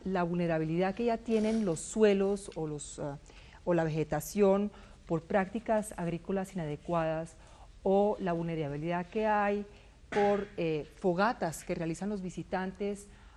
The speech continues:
a los parques nacionales y que no tienen la precaución, digamos, de apagarlas adecuadamente, pues la ocurrencia de incendios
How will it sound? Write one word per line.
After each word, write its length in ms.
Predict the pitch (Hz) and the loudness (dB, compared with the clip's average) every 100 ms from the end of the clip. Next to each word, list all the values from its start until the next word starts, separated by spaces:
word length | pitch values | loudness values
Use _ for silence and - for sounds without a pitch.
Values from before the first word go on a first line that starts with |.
| - | -8
a 380 | 185 180 185 185 | -2 0 -2 -4
los 140 | 165 | -6
parques 340 | - 165 170 196 | -6 -6 -4 -6
nacionales 540 | 185 175 170 180 185 | -6 -6 -6 -6 -6
y 40 | |
que 280 | 180 165 151 - | -6 -4 -6 -6
no 240 | 180 180 | -2 -2
tienen 220 | 180 202 | 0 -2
la 80 | 208 | -2
precaución, 840 | 202 160 151 151 - 190 180 190 196 - - - | -4 -6 -6 -8 0 2 2 0 -6 -16 -20 -18
digamos, 420 | 180 170 156 170 185 | -10 -8 -6 -6 -4
de 320 | 190 165 135 - | -4 -4 -8 -14
apagarlas 720 | - 165 160 165 165 175 190 185 | -12 -8 -6 -4 -4 -4 -6 -8
adecuadamente, 960 | 180 160 165 160 180 190 175 - 175 - - - - | -8 -8 -6 -4 -4 -4 -6 -6 -10 -10 -20 -20 -10
pues 240 | - 180 - | -2 -2 -2
la 160 | 190 175 | 0 0
ocurrencia 800 | 175 180 196 233 240 254 254 254 | 2 0 2 0 -2 -2 -4 -4
de 120 | 190 | -6
incendios 800 | 175 165 202 190 190 202 202 - | -6 -2 0 0 0 -2 -4 -14